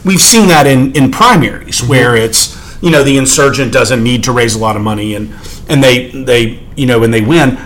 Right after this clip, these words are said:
Speaker 1: So, uh, you know, what do you, what do you make of sort of the prognosticators hovering around, "Well, it's still kind of fifty-fifty. We're not, we're not entirely sure." It doesn't, doesn't seem like people are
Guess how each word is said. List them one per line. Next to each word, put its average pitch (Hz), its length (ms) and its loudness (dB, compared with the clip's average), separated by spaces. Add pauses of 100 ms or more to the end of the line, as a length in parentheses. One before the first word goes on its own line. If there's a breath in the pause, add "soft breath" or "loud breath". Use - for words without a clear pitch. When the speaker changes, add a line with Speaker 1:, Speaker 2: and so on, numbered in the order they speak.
(260 loud breath)
Speaker 1:
So, - 460 2
uh, - 220 -2 (260)
you - 760 -6
know, 220 100 6
what 226 160 0
do 381 80 0
you, 381 200 0
what 196 520 -6
do 349 60 0
you 302 60 0
make 196 260 2
of 160 120 4
sort 190 260 2
of 139 420 0
the 143 500 4
prognosticators 151 960 4
hovering 147 320 4
around, 135 300 4
"Well, 151 100 6
it's 147 120 0
still 226 560 4 (300 loud breath)
kind 208 220 2
of 185 80 0
fifty-fifty. 214 720 -2
We're 135 160 2
not, 165 320 2
we're 170 120 4
not 190 200 4
entirely 165 520 2
sure." 170 280 0
It 123 120 0
doesn't, 370 360 -2 (340 loud breath)
doesn't 415 260 2
seem 339 200 4
like 277 180 2
people 269 260 0
are 156 200 2